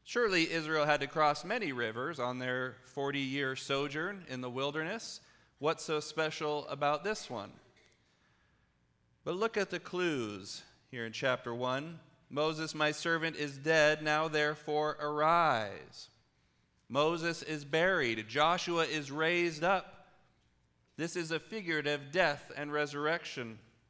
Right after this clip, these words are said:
And what is the resurrected Joshua to do? He is to go over this Jordan. Crossing Jordan is associated with this transition from old to new, from death to life.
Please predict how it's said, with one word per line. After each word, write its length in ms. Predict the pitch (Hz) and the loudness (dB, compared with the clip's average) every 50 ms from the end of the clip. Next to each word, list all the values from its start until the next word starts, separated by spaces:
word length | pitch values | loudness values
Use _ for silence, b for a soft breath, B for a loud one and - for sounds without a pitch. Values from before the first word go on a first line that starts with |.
| _ b b b b b b | _ b b b b b b
And 160 | - 170 175 | 0 0 4
what 180 | 180 214 247 233 | 4 6 6 6
is 160 | 226 208 185 | 4 2 2
the 100 | 185 190 | 0 2
resurrected 600 | 185 185 185 175 175 175 180 180 175 - 180 170 | 4 4 4 4 4 4 4 4 4 2 -4 -4
Joshua 640 | 156 160 160 156 156 156 - - 165 165 170 175 175 | -2 2 2 4 4 2 0 -2 0 2 2 2 2
to 180 | 175 - 196 | 0 -2 -6
do? 460 | 202 202 254 269 254 196 127 107 101 101 - - _ _ _ _ _ _ _ _ _ _ _ - | -6 -6 -4 -4 -4 -4 -4 -4 -6 -10 -16 -20 _ _ _ _ _ _ _ _ _ _ _ -8
He 120 | 135 139 | -6 -4
is 140 | 147 139 143 - | -4 -6 -6 -6
to 100 | 151 143 | -6 -2
go 240 | 143 151 147 139 | 0 0 0 0
over 440 | - - 165 170 170 156 139 139 139 | 0 -2 -2 0 0 -2 -2 -4 -2
this 300 | 135 135 135 135 - - | -2 -2 -4 -4 -6 -10
Jordan. 680 | - - 139 139 156 180 175 156 123 107 101 101 98 - - _ _ _ _ _ _ _ _ _ _ _ _ _ _ _ _ _ _ _ _ _ _ | -14 -12 -10 -8 -6 -4 -4 -4 -6 -6 -8 -10 -14 -18 -20 _ _ _ _ _ _ _ _ _ _ _ _ _ _ _ _ _ _ _ _ _ _
Crossing 560 | - - 156 160 170 175 - - 165 156 151 139 | -2 2 4 6 6 4 2 0 -2 -2 -2 -2
Jordan 440 | 147 156 156 156 165 170 175 165 | 0 2 4 4 4 4 2 0
is 140 | 156 151 151 | 0 -2 -4
associated 640 | 151 139 - 170 180 175 - - 170 165 160 156 156 | -4 -2 -2 0 0 0 0 0 0 2 2 0 -2
with 240 | 156 170 165 - - | -2 -4 -4 -4 -4
this 180 | 175 165 - | -6 -6 -4
transition 720 | - - 175 165 160 151 143 165 180 185 - - 160 147 | -4 -2 -2 -2 -2 -2 -2 -2 -2 -2 -2 -4 -6 -4
from 200 | 135 - 151 151 143 | -4 -4 -4 -4 -4
old 340 | - 160 175 175 175 175 165 - | -2 -2 0 0 0 -2 -4 -4
to 100 | 170 160 | -6 -6
new, 360 | 165 180 196 185 170 151 139 | -4 -4 -4 -2 -2 -2 -4
from 280 | 131 147 151 151 151 143 | -4 -4 -4 -4 -2 2
death 360 | 180 185 180 160 - - - | 4 6 6 4 2 -2 -8
to 80 | - 147 | -6 -4
life. 600 | 147 156 170 175 170 165 131 - - - - - | 0 2 2 4 2 2 -2 -6 -12 -20 -20 -20